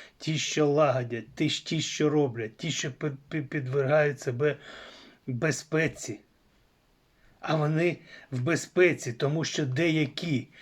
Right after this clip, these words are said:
чиновники, міністри, мери, помери, там, якісь, е,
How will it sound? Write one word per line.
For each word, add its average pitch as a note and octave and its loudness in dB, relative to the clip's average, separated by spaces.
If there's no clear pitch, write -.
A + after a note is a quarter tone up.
чиновники, D#3 2
міністри, D#3 2
мери, C#3 4
помери, D#3 6
там, B2 -2
якісь, C3 0
е, C#3+ -2